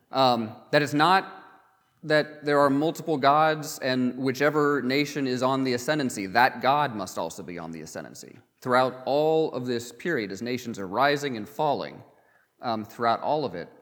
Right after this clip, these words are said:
there's one Lord. And it's the God of this tiny, insignificant little people, um, Israel. Uh, that he is not just God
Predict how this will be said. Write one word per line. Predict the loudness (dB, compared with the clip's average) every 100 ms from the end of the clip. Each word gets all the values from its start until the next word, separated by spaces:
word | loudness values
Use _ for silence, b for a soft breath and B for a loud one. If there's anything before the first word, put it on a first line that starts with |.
| _
there's | -10 -10
one | -6 -4 -2
Lord. | -2 -4 -6 -10 -20 _ _ _ _ _ _ _ _ _ _ _ -14
And | -10
it's | -10 -10
the |
God | -6 -4 -4
of | -6
this | -8 -12
tiny, | -14 -10 -8 -8 -10 -14 -10
insignificant | -10 -8 -8 -8 -10 -8 -10 -8
little | -8 -8
people, | -10 -10 -12 -14 _ _ b b b b b -8
um, | -6 -6 -8 -10 -8
Israel. | -8 -8 -10 -10 -18 _ _ _ _ _ -20 B B B _ -2
Uh, | 0 2 0 -2
that | -6 -4
he | -4
is | -2
not | 2 2 2
just | -4 0
God | 2 4 2 0